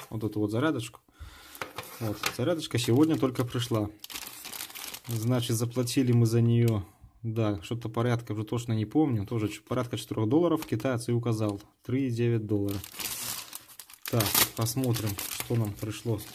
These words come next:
пришёл за аккумулятор. Так,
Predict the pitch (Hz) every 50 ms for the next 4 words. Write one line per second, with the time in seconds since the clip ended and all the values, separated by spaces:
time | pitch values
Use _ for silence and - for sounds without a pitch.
0 | - - 120 110 - - 120 107 101 110 - - 110 107 110 117 131 160 180 180
1 | - - 185 180 - - - - - - - - - - - - - - - -
2 | - - - - - - - - - - - - - - - - - - - -
3 | - - - - - _ - - - - - _ - - 117 - - 156 135 117